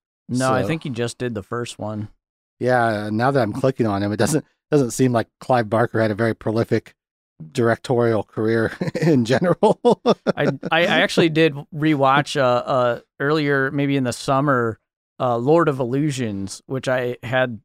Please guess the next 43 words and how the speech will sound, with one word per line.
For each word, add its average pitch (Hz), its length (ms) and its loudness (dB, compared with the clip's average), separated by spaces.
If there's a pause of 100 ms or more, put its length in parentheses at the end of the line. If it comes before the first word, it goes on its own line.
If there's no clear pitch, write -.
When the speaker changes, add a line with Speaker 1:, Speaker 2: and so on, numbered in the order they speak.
(140)
Speaker 1:
seen, 139 420 -4
like, 120 260 -4 (480)
you 131 120 0
know, 123 280 -4
at 156 120 -6
some 143 220 -2
point 135 240 -2
in 123 60 -4
time, 135 260 0
like, 127 180 -2
back 131 260 0
in 135 60 -2
the 113 100 -2
nineties, 120 680 -2
and 127 80 -6
I 123 60 -4
was 123 220 -8
just 120 160 -8
like, 147 140 -8
"Oh, 185 220 -2
go, 147 360 0 (680)
be - 120 -6
kinda 139 240 0
fun 147 240 -6
to 123 60 -4
revisit 120 520 -6
that." 123 420 -2 (640)
And 120 480 -4 (180)
it, - 320 -10 (300)
it's, - 320 -6 (180)
it's 165 220 -8
not 143 220 0
great. 131 320 -4
It, 135 180 -8
it's 226 180 -6
pretty 156 240 -2
messy. 127 380 0
There's 131 160 -2
some, 131 180 -4 (360)
there's 160 160 -2
some 151 120 -2
great 151 260 0
ideas. 113 760 -2